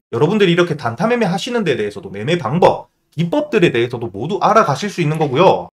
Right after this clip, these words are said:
하지만 아무래도 이 단타 종목으로는 본업 때문에 대응이 조금 어렵다 하시는 분들도 걱정하실 필요 없습니다.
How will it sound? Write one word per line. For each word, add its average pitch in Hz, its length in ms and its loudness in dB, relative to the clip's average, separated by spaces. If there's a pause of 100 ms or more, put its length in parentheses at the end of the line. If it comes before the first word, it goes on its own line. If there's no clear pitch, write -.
(140)
하지만 185 320 4
아무래도 143 400 4
이 117 100 -2
단타 - 320 -2
종목으로는 151 760 4
본업 113 340 0
때문에 127 320 0
대응이 120 320 -8
조금 110 240 -10
어렵다 160 400 2
하시는 143 300 -2
분들도 131 480 0
걱정하실 170 640 0
필요 170 160 0
없습니다. 117 520 -4